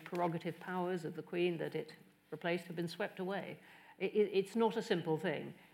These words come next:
and yet these really quite big constitutional questions have been slipped in, and they're not trivial. They would have enormous impact, as we've seen the very quickly drafted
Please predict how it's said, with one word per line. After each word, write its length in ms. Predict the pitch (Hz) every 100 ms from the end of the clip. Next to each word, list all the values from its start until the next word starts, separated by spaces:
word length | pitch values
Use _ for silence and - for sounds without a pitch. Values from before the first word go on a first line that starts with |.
| -
and 80 | 175
yet 120 | 180
these 200 | 196 185
really 340 | 247 294 240
quite 540 | - - 247 226 156 160
big 360 | 185 147 -
constitutional 680 | 196 175 - - 170 - 156
questions 560 | - 165 - - 143 -
have 200 | 170 165
been 240 | 190 175 165 - - -
slipped 440 | - 226 220 -
in, 280 | 180 139 147 - - - -
and 400 | 180 175 175 170 -
they're 120 | 175
not 160 | 202 -
trivial. 420 | 196 151 143 143 - -
They 100 | 156
would 120 | 165
have 180 | 170 156
enormous 600 | 175 180 170 151 - -
impact, 460 | 170 156 151 147 -
as 180 | 175 175
we've 160 | 170
seen 360 | - 220 170 147
the 200 | 151 151
very 280 | 156 160 151
quickly 420 | - - - 156
drafted 460 | 160 151 147 151